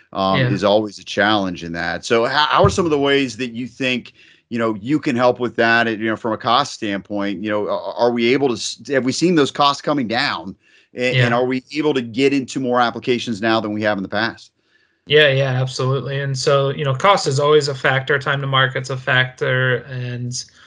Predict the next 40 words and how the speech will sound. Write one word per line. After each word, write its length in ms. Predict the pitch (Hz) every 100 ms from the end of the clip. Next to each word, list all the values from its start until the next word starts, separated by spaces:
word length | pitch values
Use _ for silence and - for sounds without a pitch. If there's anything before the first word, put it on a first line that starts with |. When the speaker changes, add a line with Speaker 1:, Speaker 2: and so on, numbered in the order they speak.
| - - _
Speaker 2:
the 60 | 151
cost 240 | 156 165
has 120 | 175 135
definitely 300 | 156 180 151
come 260 | 175 160
down 380 | 135 131 131 156
on 140 | 143
hardware. 500 | 135 135 131 151 175 165
And 400 | 143 135 131 131
when 120 | 147
we're 100 | 139
talking 420 | 135 143 131 147
connectivity, 600 | 127 139 131 156 143 143
specifically 640 | 135 151 131 139 131 135 139
cellular, 440 | 131 131 139 147
definitely 340 | 139 139 160 156
come 260 | 165 147
down 400 | 135 135 143 139
on 420 | 135 139 135 131
data 420 | 131 143 147 120 127
too. 300 | - 143 127
So 180 | 135 131
it 60 |
used 200 | 139 151
to 40 | 151
be 140 | 135
very 260 | 123 135 151
expensive. 500 | 151 - 143 139 139
You 60 |
talked 300 | 131 139 135
about 180 | 139 139
your 120 | 147 147
application, 800 | 139 143 151 143 135 147 143 143
you 100 | 147
know, 140 | 135
with 120 | 135 131
the 80 |
shipping 420 | 135 151 139 143 139
company. 480 | 147 135 151 147
Speaker 1:
Yeah. 40 | 147